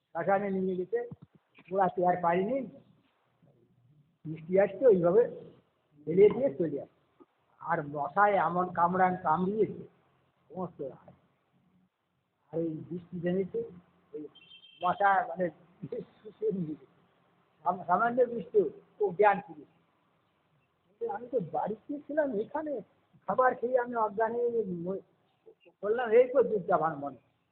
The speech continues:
কিন্তু আমি তো, হ্যাঁ, শ্মশানে চাই। হুম। এবার উঠে তখন এখনো এরা আবার ছেড়ে পুড়িয়ে টুড়িয়ে আসছে তাকে। এরা দুইজন এখন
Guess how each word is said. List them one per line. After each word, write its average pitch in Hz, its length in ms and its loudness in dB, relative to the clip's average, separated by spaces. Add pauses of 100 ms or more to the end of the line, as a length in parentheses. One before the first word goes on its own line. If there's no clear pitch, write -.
(520)
কিন্তু - 240 -6
আমি 466 240 0
তো, 466 200 -2 (800)
হ্যাঁ, 139 180 -20 (800)
শ্মশানে 285 440 0
চাই। - 220 -10 (2000)
হুম। 190 140 -12 (1700)
এবার 269 400 2
উঠে 262 480 -4
তখন 233 300 -4 (880)
এখনো 226 500 -2 (1160)
এরা 202 180 4
আবার 220 160 4
ছেড়ে 220 260 4
পুড়িয়ে 226 340 0
টুড়িয়ে 208 260 0
আসছে 180 320 -2
তাকে। 165 260 -8 (840)
এরা 180 200 -2
দুইজন 190 380 0
এখন 180 260 0